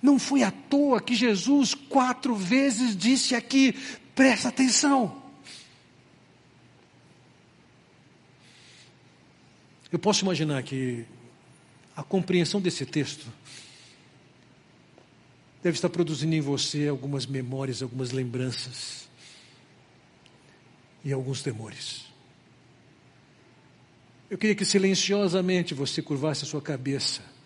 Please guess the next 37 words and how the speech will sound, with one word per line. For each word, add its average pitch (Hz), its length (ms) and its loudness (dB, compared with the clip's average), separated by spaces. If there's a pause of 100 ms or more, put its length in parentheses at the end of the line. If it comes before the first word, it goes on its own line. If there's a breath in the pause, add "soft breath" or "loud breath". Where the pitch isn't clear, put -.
(920 loud breath)
E 160 60 -4
se - 140 -4
você 180 340 2
reconhece 190 640 2
a 156 40 -4
sua 180 500 -2 (840 loud breath)
atitude 214 760 0
imprópria 208 540 2
e 208 80 4
indevida 196 600 4
com 190 140 -2
respeito 190 640 0
à 190 80 2
mensagem 196 760 0
que 196 120 -4
tem 208 160 0
ouvido, 180 420 0
à 175 40 2
palavra 202 600 0
de 185 140 -2
Deus 220 220 2
que 208 80 -4
tem 202 140 0
sido 202 220 -2
lhe 202 80 2
disposta, 170 640 -4 (840 loud breath)
essa 160 300 -2
é 160 40 2
a - 20 2
hora 151 140 2
de 147 60 -2
você 143 280 -2
chegar 143 320 -4
diante 135 360 -6
de 131 80 -8
Deus 127 400 -2
e 120 160 -8